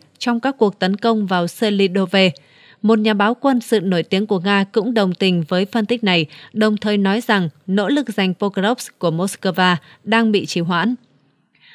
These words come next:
Trong khi đó, vào ngày hai mươi tư tháng mười, Bộ Tổng tham mưu lực lượng vũ trang Ukraine cho biết các lực lượng của nước này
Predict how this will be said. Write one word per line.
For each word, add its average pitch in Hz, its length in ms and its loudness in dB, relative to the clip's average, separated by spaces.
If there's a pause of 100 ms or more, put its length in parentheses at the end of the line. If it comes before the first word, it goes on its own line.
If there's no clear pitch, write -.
(220)
Trong 269 180 0
khi 277 120 -2
đó, 214 260 2
vào 220 180 2
ngày 190 240 0
hai 185 80 -2
mươi 214 60 0
tư 214 160 0
tháng 202 240 -2
mười, 196 220 2 (200)
Bộ 214 200 0
Tổng 190 220 -2
tham 220 180 -2
mưu 220 180 4
lực 185 220 -2
lượng 175 200 -2
vũ 208 180 -2
trang 202 320 -2
Ukraine 180 400 -2
cho 180 140 -4
biết 226 240 2 (280)
các 269 160 0
lực 214 180 0
lượng 185 180 -2
của 185 100 -2
nước 247 180 -4
này 180 240 2